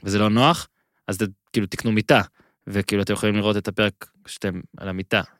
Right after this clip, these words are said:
זה כאילו, נראה לי עדיף. לישון על הרצפה זה באמת מטומטם. אה, שירות לקוחות בסטנדרט גבוה, אמרנו, הזמנה אונליין, אמרנו, המשלוח חינם, ומאה לילות ניסיון לישון על זה, יש להם גם,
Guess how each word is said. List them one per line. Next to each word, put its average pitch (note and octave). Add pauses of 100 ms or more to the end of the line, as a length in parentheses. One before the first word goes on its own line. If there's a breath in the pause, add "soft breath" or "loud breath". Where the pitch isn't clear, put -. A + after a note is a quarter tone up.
(120)
זה G#2+
כאילו, F2 (100)
נראה F#2+
לי F#2+
עדיף. G#2
לישון D#3
על E3
הרצפה C#3
זה B2
באמת A2
מטומטם. A2+ (440 loud breath)
אה, A2+
שירות B2
לקוחות B2
בסטנדרט A#2
גבוה, A#2
אמרנו, A2+
הזמנה A2
אונליין, A2
אמרנו, G#2+
המשלוח A2+
חינם, A2+
ומאה G#2+
לילות G#2+
ניסיון G#2+
לישון A2
על G#2+
זה, G#2
יש G2+
להם G#2
גם, G#2